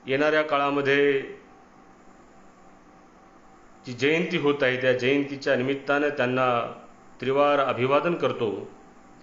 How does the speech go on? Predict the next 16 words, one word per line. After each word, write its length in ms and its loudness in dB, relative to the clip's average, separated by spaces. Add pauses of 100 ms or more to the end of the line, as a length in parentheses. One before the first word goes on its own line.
(440)
आणि 240 -4
त्या 80 2
जयंतीच्या 580 0
निमित्तानं 800 0 (680)
आपल्या 340 0
सर्वांना 640 0 (680)
अनेक 400 0
अनेक 220 2
मंगलकामना, 800 0
अनेक 340 0
अनेक 220 -2
सदिच्छा 680 -4 (200)
व्यक्त 380 -8
करतो. 540 -4 (680)
त्याचबरोबर 680 4
प्रामुख्यानं 880 0